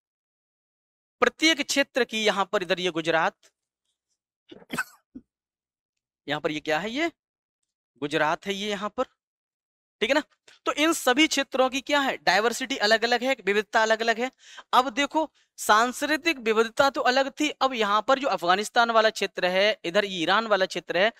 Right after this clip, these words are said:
यहाँ पर यूनानी बसे हुए थे। तो यूनानी, जब आपने सेल्यूकस का नाम सुना होगा, ठीक है ना, तो उधर यहाँ यूनानियों से अटैचमेंट है। दक्षिण भारत की अपनी मान्यताएं थी, अपनी भाषा, अपनी बोली,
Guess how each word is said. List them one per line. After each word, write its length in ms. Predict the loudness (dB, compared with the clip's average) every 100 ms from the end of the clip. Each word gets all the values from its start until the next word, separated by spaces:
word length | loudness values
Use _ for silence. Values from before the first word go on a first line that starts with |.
| -12 -8
यहाँ 240 | -2 0
पर 140 | 0 -2
यूनानी 400 | -2 -2 -2 -2
बसे 220 | -4 -2
हुए 220 | -2 -4
थे। 160 | -6 -12 -18 _ -20 -20 -4
तो 60 | -2
यूनानी, 640 | 0 -2 0 0 2 0
जब 160 | 0 2
आपने 320 | 0 0 -4
सेल्यूकस 460 | -4 -4 -2 -4 -4
का 120 | 0
नाम 180 | 0 -2
सुना 220 | -2 -2
होगा, 240 | 0 -2
ठीक 200 | -4 -2
है 60 | 0
ना, 120 | -2 -4 -10
तो 60 | -10
उधर 340 | -4 2 2
यहाँ 300 | 2 2 0 0
यूनानियों 480 | -6 0 0 0 -4
से 120 | -2
अटैचमेंट 580 | 0 -2 -2 -4 -2 -2
है। 140 | -4 -2
दक्षिण 320 | -2 -2 -2 2
भारत 280 | 2 2
की 140 | -2 -8
अपनी 340 | -6 -4 -4
मान्यताएं 500 | -2 -2 -2 0 0
थी, 120 | 0
अपनी 320 | -6 -6 -6 -6
भाषा, 460 | -6 -8 -4 -2
अपनी 340 | -2 -4 -8 -6
बोली, 420 | -4 -2 -4